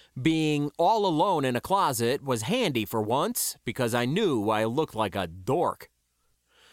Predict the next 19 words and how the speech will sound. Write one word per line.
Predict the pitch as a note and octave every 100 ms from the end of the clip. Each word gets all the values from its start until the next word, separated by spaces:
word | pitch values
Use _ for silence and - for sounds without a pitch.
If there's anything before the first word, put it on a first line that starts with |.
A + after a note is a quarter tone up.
| - _ _
Fifteen | - C#3+ - C#3 B2+
minutes | B2+ B2 A#2 B2+
later, | C#3+ E3 F#3 F#3+ E3+ _
sensors | - E3+ E3+ - F#3+ E3+
showed | - E3+ D#3+
the | C#3
gunboat | C3 E3+ C#3+ A2+ G2+ -
fully | - - C#3+ D3 D3+
underway. | C3+ B2+ A#2+ C3 G#2 C#2 B1 _ _ _ _ - -
It | - D3+
pulled | - G3+ F#3+ C#3+
G's | F#3 F#3+ C3+ G#2 G2
and | A2+
increased | A#2+ - D#3 C3+ E3
orbit, | D#3 C3 F#2+ - _ -
just | C3 -
as | C3 B2+
expected, | - C#3+ B2+ - D2+ - _ _ _
following | D3 C#3 C3+ C3+ C3+